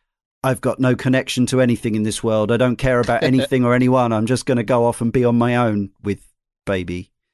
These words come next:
Speaker 1: Um,
Speaker 2: Lou.
Speaker 1: Lou. Uh, and that was just like,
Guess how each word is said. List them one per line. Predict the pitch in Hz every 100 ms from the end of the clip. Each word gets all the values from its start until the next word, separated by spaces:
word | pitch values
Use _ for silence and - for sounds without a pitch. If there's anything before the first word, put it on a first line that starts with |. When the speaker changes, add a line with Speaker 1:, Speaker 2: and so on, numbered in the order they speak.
| _ _ -
Speaker 1:
Um, | 110 107 107 107
Speaker 2:
Lou. | 110 110 117
Speaker 1:
Lou. | 98 98 90 107 - _ _ _ _ _ 175 - 185
Uh, | - 127 135 - - -
and | 160 180 175 - -
that | 196 202
was | 208
just | 208 -
like, | 196 190